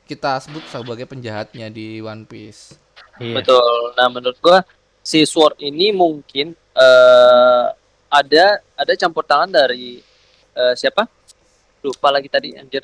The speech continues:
Speaker 2: Ko-, Corazon.
Speaker 1: Em, Corazon.
Speaker 2: Sengoku.
Speaker 1: Sengoku.
Speaker 3: Corazon itu anggota-anggota Sengoku, Corazon, mungkin juga
Speaker 1: Cup,
Speaker 3: Aokiji masuk
Speaker 1: Aokiji
Speaker 3: situ.
Speaker 1: mungkin.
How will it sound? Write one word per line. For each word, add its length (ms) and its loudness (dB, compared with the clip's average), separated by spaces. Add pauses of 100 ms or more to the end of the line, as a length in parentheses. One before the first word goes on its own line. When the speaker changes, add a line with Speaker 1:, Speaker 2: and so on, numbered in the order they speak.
(120)
Speaker 2:
Ko-, 120 -2
Corazon. 540 0
Speaker 1:
Em, 140 -6
Corazon. 420 -8
Speaker 2:
Sengoku. 340 -6 (160)
Speaker 1:
Sengoku. 380 -10
Speaker 3:
Corazon 340 2
itu 140 -20
anggota-anggota 680 0
Sengoku, 600 -4
Corazon, 560 2 (100)
mungkin 300 -14
juga 180 -2
Speaker 1:
Cup, 120 6 (180)
Speaker 3:
Aokiji 280 -12
masuk 200 -20
Speaker 1:
Aokiji 360 -10
Speaker 3:
situ. 140 -10
Speaker 1:
mungkin. 460 -12